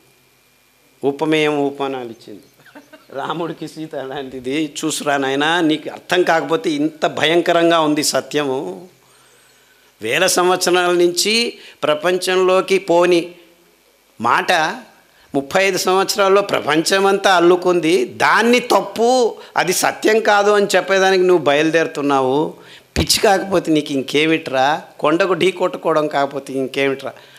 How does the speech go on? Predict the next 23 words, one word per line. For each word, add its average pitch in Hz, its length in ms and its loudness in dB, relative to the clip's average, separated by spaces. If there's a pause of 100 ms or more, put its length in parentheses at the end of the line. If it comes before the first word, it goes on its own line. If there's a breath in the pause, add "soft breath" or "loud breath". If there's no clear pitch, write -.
(640 loud breath)
మా 120 120 0
భార్య 139 300 0
ప్రతిదినం 147 800 -4
నాకు 135 200 -2
లెక్చర్లు 117 340 -4
ఇస్తుంటుంది. - 460 -14 (1300)
మాట్లాడదు, 156 600 -2 (120)
కానీ 160 160 0
లెక్చర్లు 123 420 -6
ఇస్తుంది. - 360 -16 (960 soft breath)
ఒక్కటే 165 340 -8
మాట 151 180 -8
చెప్తుంది, - 420 -20 (560)
అంటే 135 160 -10
అన్నీ 147 280 -8
అర్థం 143 320 -10
చేసుకోవాలి. 101 500 -16 (1400 loud breath)
"She 147 240 -2
has 131 140 -8
been 165 200 -2
my 139 200 -4
teacher." 117 360 -12
అంటే 160 380 -6